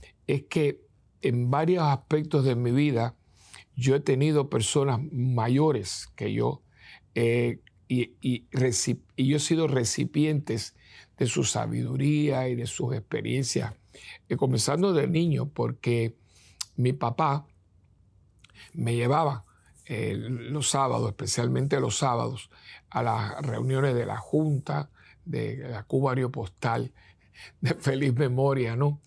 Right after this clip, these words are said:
Y yo me, me acuerdo de ellos, yo iba con ellos, yo me portaba bien,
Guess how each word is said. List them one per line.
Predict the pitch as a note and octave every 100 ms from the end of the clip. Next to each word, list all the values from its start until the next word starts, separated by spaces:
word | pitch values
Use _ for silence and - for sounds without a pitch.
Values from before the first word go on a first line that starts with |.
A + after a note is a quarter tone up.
| - - -
Y | C#3+
yo | C#3+ B3
me, | D4 - - -
me | A2+
acuerdo | G#2+ C3+ E3+ C#3+
de | C#3+
ellos, | A3+ F#3
yo | D3
iba | G3 F#3
con | D3 D#3
ellos, | D#3 - -
yo | B3 F4
me | G#3
portaba | D3+ D3 D3+ B2+
bien, | B2+ B2